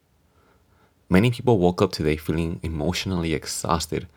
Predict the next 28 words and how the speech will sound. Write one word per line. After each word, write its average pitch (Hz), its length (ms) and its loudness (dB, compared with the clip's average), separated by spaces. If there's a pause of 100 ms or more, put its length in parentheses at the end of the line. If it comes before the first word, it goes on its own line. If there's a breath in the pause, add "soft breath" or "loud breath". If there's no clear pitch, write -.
(380 loud breath)
from 95 180 2
the 87 60 0
tragedies 87 600 0
that 82 100 0
have 78 160 -2
occurred 78 400 -2
this - 200 -6
weekend. - 360 -10 (1120 soft breath)
Although 95 240 6
the 98 100 2
nation 90 300 0
mourns 82 340 0
for - 160 -2
the 82 100 4
losses 78 400 2
we 87 100 -6
have 82 180 -6
endured, 82 400 -2 (1080 soft breath)
I 95 100 4
ask 120 240 2
you 151 100 -2
to - 160 -6
not 110 180 -2
disengage 117 580 -2
from 85 200 -4
your 78 80 -2
daily 82 260 0
life. 80 480 -4